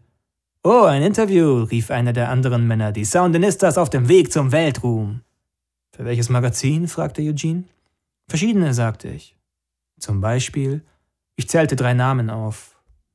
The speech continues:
Eugene nickte und lächelte, aber ich wusste nicht, was das bedeutete. Er lächelte scheinbar immer. Wenn er überrascht über diese großen Titel war, ließ er es sich nicht anmerken. Seine Freunde schon. „Wow“, sagte der eine, „ihr werdet gerade entdeckt.“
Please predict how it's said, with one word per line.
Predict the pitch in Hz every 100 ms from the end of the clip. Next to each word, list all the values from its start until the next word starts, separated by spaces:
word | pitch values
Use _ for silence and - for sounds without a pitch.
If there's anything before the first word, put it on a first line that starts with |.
| _
Eugene | 113 110 117 117
nickte | 113 117 -
und | 110 110
lächelte, | 120 127 139 135 143
aber | 139
ich | 127
wusste | 151 143 -
nicht, | 143 123
was | 131
das | 120 123
bedeutete. | 120 127 127 120 117 117 - _ _ _
Er | 131
lächelte | 139 156 143 139
scheinbar | - 147 143 143
immer. | 139 123 107 - _ _ _ _ _ _ _ _
Wenn | -
er | 120
überrascht | 113 113 120 147 -
über | 127
diese | 123 120
großen | 117 123 123
Titel | 117 131 151
war, | 143 147
ließ | 139 135
er | 127
es | 127
sich | - 127
nicht | 123
anmerken. | 127 123 113 107 98 110 - _ _ _
Seine | 123 117
Freunde | 107 170 190
schon. | 170 160 151 120 101 - _ _
„Wow“, | 127 202 208 117
sagte | 113 110
der | 127 131
eine, | 131 127
„ihr | 131
werdet | 170 202 -
gerade | - 214
entdeckt.“ | 147 131 254 -